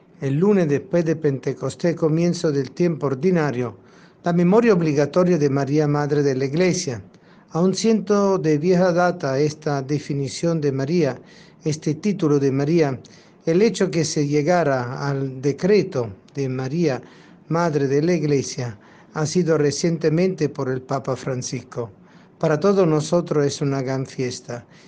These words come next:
Tiene el, no un valor simbólico, sino un valor real. María es Madre de Cristo, cabeza y Madre de todo el cuerpo y de los miembros del cuerpo de Cristo, del cuerpo místico del Señor,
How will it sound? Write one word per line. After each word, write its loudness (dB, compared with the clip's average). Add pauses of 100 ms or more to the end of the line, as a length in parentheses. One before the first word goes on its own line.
(200)
Tiene 2
el, -2
no 2
un 4
valor 4
simbólico, 0
sino -4
un -4
valor -2
real. -2 (540)
María 0
es 0
Madre 0
de 0
Cristo, -2
cabeza -2
y -4
Madre -2
de -6
todo 0
el 0
cuerpo -2
y -2
de -2
los -4
miembros 0
del 0
cuerpo -6
de -4
Cristo, -14 (400)
del -6
cuerpo 0
místico -2
del -8
Señor, -10